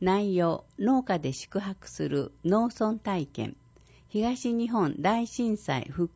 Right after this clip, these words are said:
興支援活動。対象、小学五年生から中学三年生まで。参加費、一万五千円。農村、民泊代金。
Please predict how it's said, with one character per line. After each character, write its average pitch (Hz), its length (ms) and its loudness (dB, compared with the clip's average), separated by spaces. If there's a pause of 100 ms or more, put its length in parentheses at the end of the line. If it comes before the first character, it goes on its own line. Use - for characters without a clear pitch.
興 220 160 2
支 196 240 -6
援 202 160 0
活 - 360 -8
動。 - 260 -6 (960)
対 202 240 -2
象、 160 420 -2 (300)
小 240 260 2
学 247 320 -2
五 214 140 4
年 233 240 0
生 139 240 0
か 139 180 -6
ら 127 180 -2 (100)
中 247 260 2
学 170 240 -4
三 190 320 0
年 190 180 2
生 120 320 -2
ま 117 180 -2
で。 - 220 -8 (520)
参 208 320 -2
加 208 120 -2
費、 117 340 -6 (460)
一 208 260 -2
万 233 200 2
五 143 140 0
千 151 420 0
円。 - 180 -8 (440)
農 220 240 2
村、 190 340 2 (400)
民 233 240 4
泊 226 320 -2
代 190 240 2
金。 - 300 -10